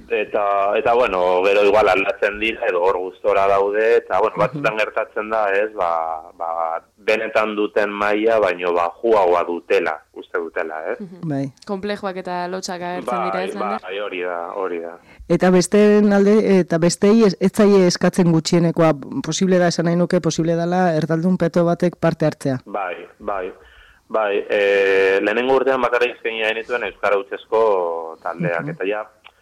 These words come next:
Speaker 1: ba, klaro, bagetxoko egoera zein den ikusita esan genuen,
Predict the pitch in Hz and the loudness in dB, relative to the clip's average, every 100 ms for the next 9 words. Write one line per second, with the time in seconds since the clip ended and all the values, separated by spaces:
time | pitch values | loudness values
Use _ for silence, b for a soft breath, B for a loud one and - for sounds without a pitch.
0 | b 95 - 90 85 80 85 92 - 107 | b -14 -8 -6 -6 -6 -6 -6 -4 -4
1 | - 104 101 101 101 101 101 101 98 98 | 0 0 2 2 2 0 2 2 2 4
2 | 98 98 95 98 98 95 104 98 92 - | 4 2 2 2 2 2 2 4 0 -2
3 | 95 95 98 95 101 110 104 101 95 92 | -8 -6 -8 -8 -10 -8 -8 -8 -10 -8
4 | 90 | -10